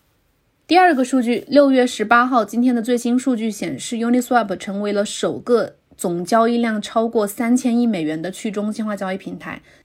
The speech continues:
所以它毫无疑问是去中心化交易所之王，应该大概率在短时间之内没有一个dex能够去超越它。第三个数据，根据 Glassnode 的数据显示，大约目前有百分之二十三的以太坊被锁定在智能合约当中，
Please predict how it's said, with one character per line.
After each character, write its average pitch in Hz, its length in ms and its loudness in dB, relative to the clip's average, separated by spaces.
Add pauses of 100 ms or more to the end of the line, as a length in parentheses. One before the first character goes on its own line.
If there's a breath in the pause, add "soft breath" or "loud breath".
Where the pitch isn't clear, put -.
(560)
所 254 200 4
以 269 100 6
它 254 140 -2
毫 220 160 0
无 247 100 0
疑 220 140 0
问 233 240 2
是 226 260 -2
去 247 180 -2
中 233 160 2
心 240 140 0
化 226 100 0
交 214 160 0
易 220 80 0
所 180 200 -4
之 190 160 -6
王， 185 340 -4 (120)
应 254 140 4
该 247 280 4
大 254 280 4
概 220 200 -2
率 214 200 -4
在 214 300 0
短 190 240 -6
时 208 100 -10
间 226 160 -2
之 247 120 -2
内 247 120 2
没 185 140 -6
有 185 260 -2
一 175 140 -10
个 185 380 0 (320 loud breath)
dex 208 340 0
能 180 160 -8
够 196 160 -2
去 196 160 -8
超 190 260 -6
越 202 140 -4
它。 - 260 -10 (520 soft breath)
第 294 140 2
三 320 220 2
个 339 80 4
数 285 180 2
据， 233 260 -2 (100)
根 240 160 2
据 254 160 0
Glassnode 233 440 2
的 208 80 -2
数 226 140 -4
据 208 120 -6
显 180 200 -6
示， 208 340 -4
大 240 200 2
约 226 220 4
目 240 160 2
前 208 220 -4
有 202 100 -2
百 165 180 -2
分 208 180 -2
之 220 100 -2
二 240 120 0
十 220 120 -6
三 262 260 4
的 247 80 4
以 170 80 -2
太 233 240 -6
坊 165 180 -6
被 208 220 -2
锁 - 240 -8
定 208 240 -6
在 202 180 0
智 202 140 -6
能 196 180 -2
合 180 140 -4
约 190 140 -2
当 196 240 -4
中， 208 260 -2